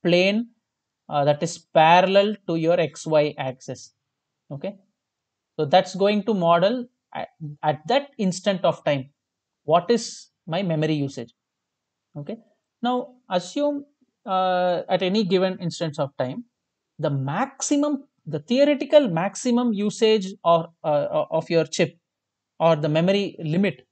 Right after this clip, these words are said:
that bounds, uh, that binds this chip is going to be the area of the square itself,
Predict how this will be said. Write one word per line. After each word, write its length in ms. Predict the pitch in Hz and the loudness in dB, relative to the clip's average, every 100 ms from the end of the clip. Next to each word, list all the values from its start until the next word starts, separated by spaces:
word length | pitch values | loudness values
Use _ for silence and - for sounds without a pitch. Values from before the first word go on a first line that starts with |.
| _ _ _ _ _ | _ _ _ _ _
that 260 | - 147 139 | -4 -4 -4
bounds, 720 | 147 131 170 190 151 131 - - _ - | -6 4 4 4 -2 -8 -18 -20 _ -10
uh, 300 | 147 143 139 | -4 0 0
that 180 | 143 135 | -2 0
binds 320 | 165 185 180 | 0 2 -2
this 180 | 175 - | -4 -2
chip 220 | - 170 - _ _ _ - | -4 -4 -8 _ _ _ -6
is 260 | 240 - 160 | -6 -6 -4
going 380 | 165 202 233 226 | -2 0 -2 -4
to 120 | 247 214 | -4 -2
be 180 | 208 | -2
the 180 | 202 247 | 0 0
area 260 | 185 180 196 | 2 2 2
of 100 | 170 | 2
the 60 | |
square 340 | 170 156 147 151 | -2 2 4 2
itself, 300 | 139 - | -2 -6